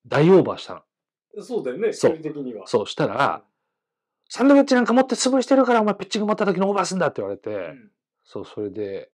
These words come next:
Speaker 1: 怒られながら、
Speaker 2: うん。
Speaker 1: 毎週日曜日ゴルフ行ってたなと思って。
Speaker 2: なんでやめなかったの？偉いね。
Speaker 1: そうだね。あ、悔しかったんだろうね。で、勉強できなかったし、
Speaker 2: <laughs>
Speaker 1: あ、俺はもうこれしかないと思っ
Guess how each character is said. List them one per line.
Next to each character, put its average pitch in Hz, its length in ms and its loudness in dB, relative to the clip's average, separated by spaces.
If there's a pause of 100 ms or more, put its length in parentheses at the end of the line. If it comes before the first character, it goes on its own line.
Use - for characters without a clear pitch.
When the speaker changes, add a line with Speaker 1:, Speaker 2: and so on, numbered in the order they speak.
Speaker 1:
怒 104 180 -10
ら 113 100 -2
れ 110 60 -6
な 123 140 -6
が 110 80 -6
ら、 87 220 -8
Speaker 2:
う 90 40 -16
ん。 - 180 -20
Speaker 1:
毎 110 200 -4
週 110 320 -6
日 110 320 -6
曜 117 100 0
日 98 100 -8
ゴ 107 120 -8
ル 107 80 -6
フ 95 100 -8
行 92 100 -8
っ - 40 -20
て 107 140 -12
た 90 280 -12 (140)
な 110 240 -4
と - 80 -12
思 85 120 -18
っ - 120 -20
て。 147 180 -4 (240)
Speaker 2:
な 233 100 -6
ん 302 80 -6
で 160 60 -2
や 135 100 0
め 139 140 -10
な 143 100 -4
か - 80 -10
っ - 40 -14 (300)
た - 60 -18
の？ 202 120 -4
偉 285 80 -4
い - 80 -6
ね。 - 40 -16 (1500)
Speaker 1:
そ 123 380 0
う - 20 0
だ 90 140 -10
ね。 107 260 -2
あ、 110 100 -6
悔 220 260 2
し - 80 -10
か 214 80 0
っ - 40 -4
た - 80 -4
ん 110 40 -8
だ 101 80 -10
ろ 85 100 -8
う - 20 -14
ね。 95 300 -12
で、 113 140 -4
勉 190 240 2
強 214 160 4
で 190 80 4
き 190 80 2
な 160 80 4
か 113 60 -4
っ - 60 -18
た - 120 -16
し、 120 340 2 (240)
Speaker 2:
<laughs> 147 240 -12
Speaker 1:
あ、 127 140 -4
俺 143 100 8
は 180 100 8
も 180 100 2
う - 20 -4
こ - 100 -4
れ - 80 4
し - 80 -2
か 156 80 4
な 143 100 6
い 127 80 2
と 107 80 -4
思 95 120 -10
っ 90 60 -20